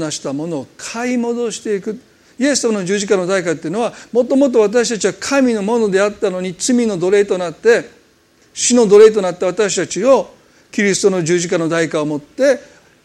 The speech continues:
元の所有主である神様に私たちを買い戻してくださったんだというのが贖いですよね。その典型例がルツの生涯です。モアブ人の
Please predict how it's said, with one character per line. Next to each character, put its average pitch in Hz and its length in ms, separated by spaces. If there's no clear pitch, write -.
元 277 400
の 277 160
所 196 220
有 202 180
主 170 260
で 180 80
あ 208 60
る 180 80
神 247 280
様 175 320
に 269 220
私 180 320
た 156 100
ち 185 100
を 156 60
買 254 300
い - 20
戻 247 240
し - 80
て 254 60
く 214 80
だ 208 100
さ 220 100
っ 214 40
た 202 180
ん 151 100
だ 247 160
と 240 120
い - 20
う 196 40
の 185 100
が 269 240
贖 151 420
い 135 60
で 135 80
す - 140
よ 135 40
ね。 262 140
そ 285 140
の 277 200
典 294 520
型 269 300
例 220 180
が 220 240
ル 214 120
ツ 185 140
の 165 120
生 156 220
涯 127 140
で 113 120
す。 - 200
モ 277 300
ア 330 80
ブ 311 160
人 226 360
の 254 300